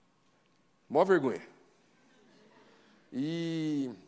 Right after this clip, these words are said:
quando o Jefferson ministrava sobre os níveis da presença na hora do apelo, eu tive a minha segunda experiência com o Senhor em relação a isso.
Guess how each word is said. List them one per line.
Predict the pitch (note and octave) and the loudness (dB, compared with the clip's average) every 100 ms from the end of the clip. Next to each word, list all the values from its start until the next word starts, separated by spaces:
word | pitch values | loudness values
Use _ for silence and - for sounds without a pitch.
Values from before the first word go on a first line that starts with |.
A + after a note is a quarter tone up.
| - _ _ _ _ _ _ - | -20 _ _ _ _ _ _ -2
quando | F3+ F#3 F3+ D#3+ - - - | 2 4 4 2 -2 -16 -6
o | |
Jefferson | C3+ E3 E3+ E3 E3+ | 2 2 2 -2 -2
ministrava | D#3 D3+ C#3 - D3+ E3 D#3 | 0 -2 -2 -2 0 2 0
sobre | D3+ D3+ C#3 C#3 - - | -2 -4 -4 -6 -14 -4
os | C#3+ B2+ | -2 0
níveis | D3 F3 E3 C#3+ | -2 0 -2 -2
da | D3 | -2
presença | D3 D3 B2+ C#3 C#3+ D3 D#3 D3+ - - _ _ - - - | 0 -2 0 0 0 -2 -6 -6 -12 -20 _ _ -20 -20 -14
na | A#2 B2+ | -4 2
hora | C#3+ C#3+ | 2 4
do | C#3 | 2
apelo, | B2+ - C#3+ D3+ C#3+ C#3+ - - _ _ _ _ _ _ _ _ _ - | 2 0 2 2 0 -6 -18 -20 _ _ _ _ _ _ _ _ _ -12
eu | B2+ | -10
tive | - F3 D#3 D3+ C#3 D3 - - | -6 -6 -4 -2 -2 -4 -12 -10
a | C#3 | -4
minha | D3+ | -2
segunda | D3+ D3+ C#3 F3 | -4 -6 -6 -6
experiência | D3 - C#3 C3 G#2+ G2 - | -6 -6 -6 -6 -8 -10 -14
com | G2 G2+ | -16 -14
o | |
Senhor | - G2+ G2 | -14 -10 -8
em | G2 | -8
relação | G2 G2 - G#2 | -10 -12 -14 -14
a | G2 | -14
isso. | F#2+ - | -14 -16